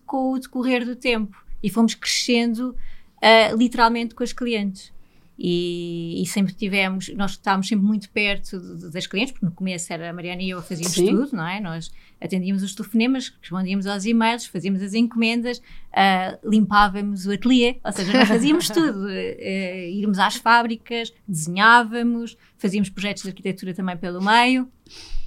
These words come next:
Speaker 1: Então, ahm,
Speaker 2: Receberam muito feedback dos clientes e conseguiram perceber
Speaker 1: Certo.
Speaker 2: o que é que
Speaker 1: Porque, por exemplo, nós hoje em dia, nós entretanto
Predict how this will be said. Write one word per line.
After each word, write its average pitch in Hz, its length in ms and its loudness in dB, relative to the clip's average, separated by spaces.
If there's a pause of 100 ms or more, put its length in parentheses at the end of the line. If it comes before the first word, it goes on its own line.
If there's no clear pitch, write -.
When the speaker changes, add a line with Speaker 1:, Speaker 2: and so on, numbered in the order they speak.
(400)
Speaker 1:
Então, 226 680 2 (480)
ahm, 226 1300 4 (100)
Speaker 2:
Receberam 196 400 4
muito 202 240 2
feedback 185 460 -4
dos 175 120 -14
clientes 180 320 0
e 175 40 -6
conseguiram 180 440 -6
perceber - 300 -4
Speaker 1:
Certo. 202 180 4
Speaker 2:
o 190 40 -4
que 180 60 -2
é 170 60 -2
que 175 280 -8
Speaker 1:
Porque, 170 120 -6
por 233 60 0
exemplo, 196 240 2
nós 220 200 0
hoje 226 220 -2
em 226 80 0
dia, 196 180 0
nós 175 120 -4
entretanto 185 400 -6